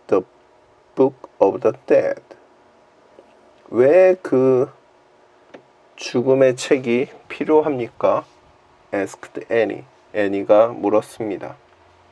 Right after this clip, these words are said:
He didn't sound scared at all. 그녀는, 애니는 didn't sound scared.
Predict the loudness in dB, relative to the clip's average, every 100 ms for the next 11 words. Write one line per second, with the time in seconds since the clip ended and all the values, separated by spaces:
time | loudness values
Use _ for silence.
0 | _ _ _ _ _ _ _ _ -20 -20
1 | -20 _ _ _ _ _ -2 -2 0 -2
2 | 0 -2 -2 -10 -14 -2 2 4 2 -2
3 | -6 -12 -12 -16 -18 -10 0 2 2 0
4 | -8 -4 -4 0 0 0 -4 -14 _ _
5 | _ _ _ _ _ _ _ _ _ -20
6 | -8 0 2 4 2 -2 -18 _ _ _
7 | _ _ -4 -2 0 0 0 -2 -4 _
8 | _ _ _ _ _ _ _ -4 -2 0
9 | -4 -6 -16 -8 -2 0 -2 -8 -16 -20
10 | -20 -12 -2 -2 -2 -10